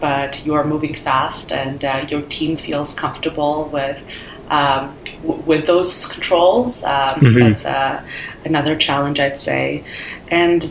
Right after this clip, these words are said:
Speaker 1: the final one is, um, we started Exact with a very, um, hands-on approach. We wanted to make sure that there is a,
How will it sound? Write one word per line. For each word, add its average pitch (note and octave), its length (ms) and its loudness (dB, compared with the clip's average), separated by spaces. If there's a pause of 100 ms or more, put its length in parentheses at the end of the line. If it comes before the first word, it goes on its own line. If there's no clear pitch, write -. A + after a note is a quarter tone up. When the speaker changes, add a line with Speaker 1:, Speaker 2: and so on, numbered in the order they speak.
Speaker 1:
the F3 200 -2
final A#3 480 2
one F3 320 2
is, D#3 360 0
um, C#3+ 380 0 (880)
we F#3+ 100 4
started A3 360 2
Exact D3 540 -2
with D3 240 -2
a C#3+ 60 -2
very, C3+ 560 -2
um, B2+ 280 -6
hands-on C#3+ 520 0
approach. D3+ 460 -2
We D3+ 100 0
wanted C#3+ 360 -2
to D3+ 120 -6
make C3+ 160 -6
sure C#3 240 0
that C3+ 220 -4
there C3+ 160 0
is C3+ 180 -4
a, C3+ 300 0